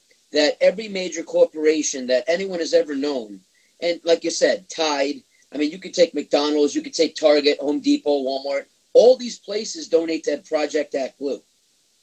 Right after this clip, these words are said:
just like Black Lives Matter. All the donations go to these Democrat,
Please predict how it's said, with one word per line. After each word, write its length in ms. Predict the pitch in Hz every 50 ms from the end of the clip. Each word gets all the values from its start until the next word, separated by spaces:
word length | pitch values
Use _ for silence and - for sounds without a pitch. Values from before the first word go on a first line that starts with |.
| _ _ _
just 180 | - 196 196 247
like 140 | 247 214
Black 240 | 185 220 226 226 -
Lives 260 | 220 220 214 214 190
Matter. 320 | 202 226 240 226 165 131 - _ _ _ _ _ _ -
All 200 | 190 208 240 226
the 100 | 233 214
donations 480 | 220 220 220 226 226 220 - 208 185
go 160 | - 208 208
to 60 | 196 190
these 200 | 190 185 165 -
Democrat, 520 | 196 202 202 180 - - 180 170 170 -